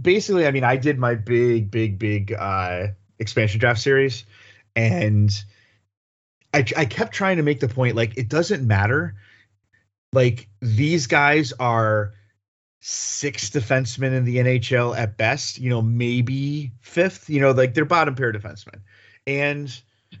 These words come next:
you know, he's actually been playing pretty good this year. He's been playing better than I thought. I still, I still see him as, like,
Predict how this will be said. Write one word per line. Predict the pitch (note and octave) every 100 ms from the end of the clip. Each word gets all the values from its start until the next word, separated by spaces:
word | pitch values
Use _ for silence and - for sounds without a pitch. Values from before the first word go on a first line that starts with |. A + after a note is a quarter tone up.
| _ -
you | D4+
know, | C4+ - _ _ F3
he's | E3+ F#3+
actually | A#3 B3 D#4+
been | B3+ A#3+
playing | - A3+ G#3+
pretty | - G#3
good | G3 A3+
this | D3+ A#2
year. | A#2+
He's | A2
been | G#2 B2+
playing | D3 D#3+ E3+
better | D3+ D#3
than | D3 C#3+
I | B2+
thought. | A#2+ A2+ G2+ - - - -
I | C3
still, | - - F3+ F#3+ F#3 F#3
I | B2+ D3+
still | - D#3+ E3+
see | E3 E3 D#3+
him | D#3+ D#3
as, | C#3+ C3 C3
like, | B2+ B2